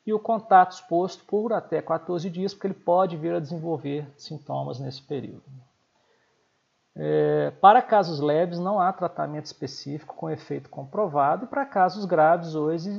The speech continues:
existe o corticoide, além do suporte ventilatório, então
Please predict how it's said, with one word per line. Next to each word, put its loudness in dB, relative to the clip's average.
existe -8
o -8
corticoide, 0
além -2
do -12
suporte -6
ventilatório, -4
então -10